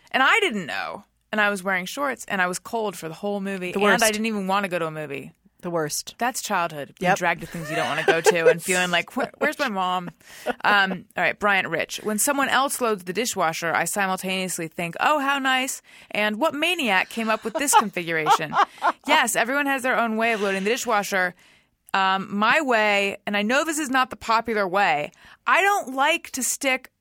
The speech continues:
Speaker 1: forks up. The head, the,
Speaker 2: Yeah,
Speaker 1: like,
Speaker 2: no,
Speaker 1: the
Speaker 2: I stick 'em
Speaker 1: tines,
Speaker 2: down, too.
Speaker 1: because you,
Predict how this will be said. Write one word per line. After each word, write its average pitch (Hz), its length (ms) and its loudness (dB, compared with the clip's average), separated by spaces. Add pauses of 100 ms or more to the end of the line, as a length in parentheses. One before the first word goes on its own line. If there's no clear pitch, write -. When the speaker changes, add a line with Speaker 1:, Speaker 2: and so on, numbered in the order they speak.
(160)
Speaker 1:
forks - 600 -2
up. - 320 0 (800)
The 220 100 2
head, 226 440 2
the, 202 260 4
Speaker 2:
Yeah, 214 100 8
Speaker 1:
like, 196 60 6
Speaker 2:
no, 180 80 6
Speaker 1:
the 190 60 8
Speaker 2:
I 220 40 8
stick - 200 4
'em 254 80 6
Speaker 1:
tines, 220 120 6
Speaker 2:
down, 165 300 4
too. - 180 -2
Speaker 1:
because 302 260 2
you, 320 200 -2